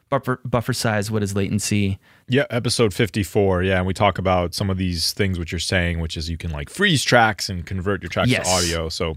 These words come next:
Speaker 2: okay. So you, you, so you found you were having to do that in your production sessions,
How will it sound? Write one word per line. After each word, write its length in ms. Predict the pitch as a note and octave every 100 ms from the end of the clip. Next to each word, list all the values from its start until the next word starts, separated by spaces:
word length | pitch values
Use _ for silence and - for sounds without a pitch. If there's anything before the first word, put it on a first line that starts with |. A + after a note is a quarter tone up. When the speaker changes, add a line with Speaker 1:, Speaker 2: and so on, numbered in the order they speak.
| F2+
Speaker 2:
okay. 240 | A2 G2+ G2+ - - _
So 120 | -
you, 100 | D3
you, 140 | D3 E3
so 140 | -
you 100 | E3+
found 480 | - E3 F3 E3+ D#3+ - - _ _
you 140 | - B2
were 100 | B2+
having 420 | - C#3+ D3 C#3+
to 100 | B2
do 220 | G#2 B2+
that 260 | A2 G#2 G2+
in 160 | A2
your 140 | A2+ A2
production 440 | - A2 G#2+ G2+
sessions, 640 | F#2 F#2+ - F2 F2 -